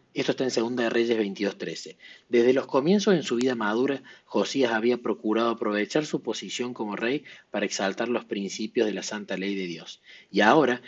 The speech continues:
mientras Safán, el escriba, le leía del libro de la ley,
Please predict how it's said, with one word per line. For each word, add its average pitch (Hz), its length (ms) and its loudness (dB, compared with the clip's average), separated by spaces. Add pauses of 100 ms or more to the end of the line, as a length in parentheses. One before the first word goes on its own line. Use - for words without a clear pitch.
(140)
mientras 101 380 -2
Safán, 123 560 0
el 95 160 -2
escriba, 113 500 4
le 98 120 2
leía 101 420 2 (420)
del 95 220 -2
libro 117 240 4
de 101 100 2
la 98 100 0
ley, 117 300 0